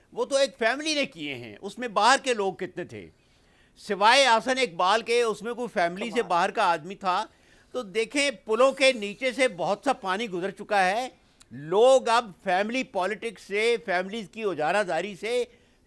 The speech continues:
तंग आ चुके हैं। उन्हें पता है कि एक तो, अ, मुस्लिम लीग नून सिर्फ सेंट्रल पंजाब में है, और अच्छा, सेंट्रल पंजाब में भी है, उसमें,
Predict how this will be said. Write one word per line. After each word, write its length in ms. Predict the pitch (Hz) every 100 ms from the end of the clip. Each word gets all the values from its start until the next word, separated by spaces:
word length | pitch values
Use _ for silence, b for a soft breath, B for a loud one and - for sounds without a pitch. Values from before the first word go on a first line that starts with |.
| _ 262
तंग 220 | 262 247
आ 120 | 180
चुके 260 | 160 - 143
हैं। 280 | 107 87 _ _ _ _
उन्हें 280 | 220 247 247
पता 240 | 214 214 262
है 380 | 247 220 247
कि 460 | 247 233 233 214 226
एक 180 | 233 -
तो, 440 | 226 233 233 220 - _ -
अ, 180 | 202 208
मुस्लिम 300 | 185 226 226
लीग 260 | 208 233 196
नून 260 | 202 226
सिर्फ 280 | 220 226 220
सेंट्रल 360 | - 190 180 208
पंजाब 480 | 202 170 139 131 127
में 60 |
है, 260 | 117 104 76 _ _ _ _
और 140 | 196
अच्छा, 240 | 208 214 180
सेंट्रल 500 | 123 - 180 185 254
पंजाब 560 | 247 214 185 190 226
में 160 | 240 233
भी 160 | 247 233
है, 460 | 208 226 233 208
उसमें, 540 | 190 - 220 220 220